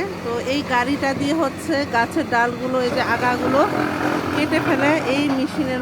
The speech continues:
মাধ্যমে। একদিক দিয়ে গাছের ডালগুলো কাটতেছে, আর আরেক দিক দিয়ে হচ্ছে এই যে গাছের ডালগুলো এদিকে গুঁড়ো করে নিয়ে যাচ্ছে, মানে মেশিন দিয়ে সব।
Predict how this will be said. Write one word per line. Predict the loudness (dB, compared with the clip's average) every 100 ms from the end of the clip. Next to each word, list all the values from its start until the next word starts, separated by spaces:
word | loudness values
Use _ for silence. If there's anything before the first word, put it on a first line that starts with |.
| -2
মাধ্যমে। | -2 -2 -2 -2 -2 -4 -8 -8 -8 -8 -6 -6 -6 -2 0
একদিক | 2 2 2 2
দিয়ে | 2 2 2
গাছের | 0 0 -2 -2 0
ডালগুলো | 0 0 -4 -6 -4
কাটতেছে, | -4 -4 -6 0 2 2
আর | 0 0
আরেক | 0 -2 -4
দিক | -6 -6 -4
দিয়ে | -2 -2
হচ্ছে | -2 0 2 2 0 -2 -2 -2 -4 -4 -4 -6 -6 -6 -6 -4 -2 -2 -2 -2 0 2 2
এই | 2 0 2
যে | 2 0 -2 -6 -8 -6 -4 0
গাছের | 0 0 0 0 0 -4 -12 -12 -12 -12 -12 -12 -10 -2
ডালগুলো | 0 0 -2 -2 -2
এদিকে | -2 -6 -6 -4
গুঁড়ো | -4 -4
করে | -2 0 0
নিয়ে | 0 2
যাচ্ছে, | 0 -2 -4 -4 -2
মানে | -2 -2 -2 0
মেশিন | 0 4 4 6
দিয়ে | 4 2 0
সব। | 0 0